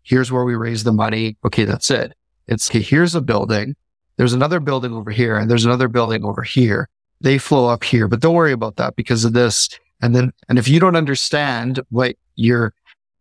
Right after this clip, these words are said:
lawyers have prescribed for you to do, and you don't manage those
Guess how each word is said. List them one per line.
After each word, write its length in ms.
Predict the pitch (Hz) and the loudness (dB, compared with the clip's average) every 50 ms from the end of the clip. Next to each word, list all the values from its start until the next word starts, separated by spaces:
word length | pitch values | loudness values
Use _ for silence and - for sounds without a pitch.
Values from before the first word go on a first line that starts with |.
| _ _ - | _ _ -4
lawyers 720 | 127 113 107 127 131 143 147 147 143 139 147 135 - - | -2 0 2 4 4 4 4 2 0 0 -2 -4 -4 -6
have 140 | 139 - - | -8 -6 -4
prescribed 680 | - 127 113 - - - 135 127 123 123 131 131 131 | -4 -2 -2 -2 -2 0 0 0 2 0 -2 -4 -6
for 100 | - - | -4 -2
you 140 | 123 120 120 | -2 -2 0
to 100 | 113 113 | -2 -4
do, 580 | 101 90 - 151 170 165 123 107 104 110 127 - - | -4 0 2 2 4 4 2 2 0 -2 -4 -4 -2
and 160 | - 120 117 | 0 2 4
you 80 | 117 127 | 4 4
don't 240 | 131 127 117 107 | 2 0 0 0
manage 500 | 113 117 117 120 123 127 131 131 120 - | 0 2 2 2 0 0 0 -2 -2 -2
those 540 | - 120 117 117 113 113 104 - - - - | 0 0 2 2 2 2 0 0 -2 -4 -8